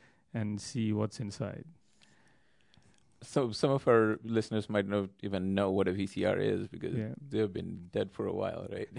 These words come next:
Speaker 2: <laughs>
Speaker 1: Yeah, it's a video recording. It's a video recorder which used, like, these magnetic tapes.
Speaker 2: Right.
Speaker 1: And, uh,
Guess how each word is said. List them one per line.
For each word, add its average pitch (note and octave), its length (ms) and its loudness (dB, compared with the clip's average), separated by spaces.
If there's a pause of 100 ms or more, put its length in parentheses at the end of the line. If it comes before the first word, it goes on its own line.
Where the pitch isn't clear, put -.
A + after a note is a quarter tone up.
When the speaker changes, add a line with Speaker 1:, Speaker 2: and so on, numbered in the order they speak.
Speaker 2:
<laughs> - 200 -14
Speaker 1:
Yeah, A2+ 220 8
it's C3 180 6
a C#3 120 8
video D3 280 8
recording. B2+ 680 2
It's B2+ 200 -2
a B2+ 40 4
video C3 300 6
recorder A2+ 480 8
which G#2+ 240 2
used, A2+ 380 4
like, G#2 260 0
these G2+ 180 -2
magnetic G#2+ 540 0
tapes. - 480 -2 (180)
Speaker 2:
Right. G2 280 -2 (240)
Speaker 1:
And, A2 600 -4
uh, G#2 180 -4